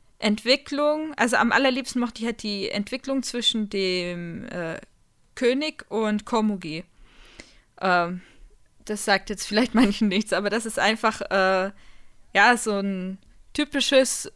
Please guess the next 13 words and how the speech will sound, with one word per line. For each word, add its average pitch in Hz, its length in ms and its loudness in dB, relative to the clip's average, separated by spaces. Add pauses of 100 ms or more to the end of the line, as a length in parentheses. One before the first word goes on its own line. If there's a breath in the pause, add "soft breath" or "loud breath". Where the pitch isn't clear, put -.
(100)
äh, 175 500 2 (300 soft breath)
harte 226 320 6
Schale, 220 360 6
harter 208 240 2
Kerl-Guy, 202 920 2
der 185 180 0
dann 175 340 -4 (120)
so 160 400 -8 (480 soft breath)
ein 208 100 2
niedliches 240 440 2
Mädchen 247 300 0
kennenlernt, 214 600 2
die 196 240 -6